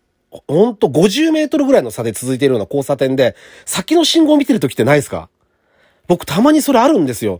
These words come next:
で、しょっちゅう通る道は分かってるからないんですよ。で、たまに通る道とか初めて通る道、たまに、初めて通る道は気をつけてるから大丈夫なんですよ。でも、そこそこ通る道みたいなとこってあるじゃないですか。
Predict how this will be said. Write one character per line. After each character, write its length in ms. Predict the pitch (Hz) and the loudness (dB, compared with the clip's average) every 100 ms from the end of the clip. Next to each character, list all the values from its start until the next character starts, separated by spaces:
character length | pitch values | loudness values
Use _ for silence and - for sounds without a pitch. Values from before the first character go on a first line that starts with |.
| _ | _
で、 120 | 160 - - - | -6 -6 -20 -10
し 100 | - 403 | 0 0
ょ 80 | |
っ 40 | 466 | 0
ち 140 | - | 0
ゅ 40 | 262 | 0
う 40 | |
通 180 | 240 247 | 4 2
る 80 | 147 | 2
道 240 | 143 151 | 0 -2
は 40 | 107 | -2
分 120 | 147 | -2
か 100 | 185 | -2
っ 60 | - | -2
て 100 | 127 | -4
る 60 | |
か 80 | - | -2
ら 60 | 110 | 0
な 120 | 160 | 0
い 60 | |
ん 40 | 131 | 0
で 80 | 90 | -4
す 80 | |
よ。 80 | 90 _ _ _ - | -16 _ _ _ -8
で、 120 | 165 _ - | -8 _ -4
た 120 | 302 | -2
ま 140 | 349 381 | 2 2
に 140 | 370 | 2
通 200 | 359 370 | 2 2
る 80 | 233 | 2
道 80 | 139 151 | -2 -4
と 60 | |
か 60 | 113 | -4
初 180 | 175 330 | -4 -2
め 120 | 311 | -2
て 100 | 165 | -2
通 180 | 170 151 | 0 0
る 80 | |
道、 100 | 113 92 - | -2 -6 -14
た 120 | - 156 | -14 -8
ま 120 | 262 | -8
に、 100 | - _ _ - | -8 _ _ -8
初 240 | 262 311 | -2 2
め 140 | 381 320 | 2 2
て 100 | 226 | 0
通 240 | 226 233 | 2 4
る 100 | 165 | 2
道 240 | 120 - | 0 0
は 300 | 170 185 90 - _ _ _ - | 2 2 -2 -14 _ _ _ -6
気 120 | - | 2
を 120 | 349 330 | 2 2
つ 80 | |
け 100 | 240 | -4
て 80 | 151 | -2
る 80 | 127 | 0
か 120 | 104 | -2
ら 40 | 104 | 0
大 200 | 160 175 | 0 0
丈 80 | |
夫 40 | 131 | -2
な 80 | 87 | -6
ん 20 | |
で 40 | |
す 40 | - | -14
よ。 60 | _ _ _ | _ _ _
で 120 | - 285 | 0 4
も、 380 | 262 247 107 _ _ _ _ _ _ _ | 4 2 -2 _ _ _ _ _ _ _
そ 180 | - 381 | -2 0
こ 160 | - | 2
そ 140 | 440 427 | 0 0
こ 120 | 202 | 0
通 220 | 214 240 | 0 2
る 100 | 165 | 2
道 100 | 135 123 151 | 0 -4 -4
み 100 | 151 | -2
た 80 | |
い 20 | 127 | -2
な 40 | |
と 60 | 101 | -4
こ 60 | |
っ 20 | |
て 80 | 107 | -4
あ 40 | 117 | -4
る 20 | |
じ 60 | |
ゃ 20 | 101 | -4
な 0 | |
い 20 | |
で 20 | |
す 40 | |
か。 140 | - | -10